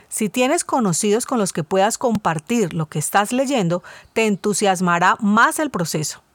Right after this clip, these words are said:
Existen varios clubs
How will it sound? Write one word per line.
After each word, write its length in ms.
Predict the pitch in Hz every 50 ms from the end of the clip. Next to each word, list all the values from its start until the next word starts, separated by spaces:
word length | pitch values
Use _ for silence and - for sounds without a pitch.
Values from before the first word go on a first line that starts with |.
| _ _ - - - - - - _
Existen 580 | - 185 175 - 240 226 - - - 262 254 226 -
varios 500 | 180 170 185 196 208 233 254 269 254 -
clubs 540 | - - 240 233 247 302 - - - -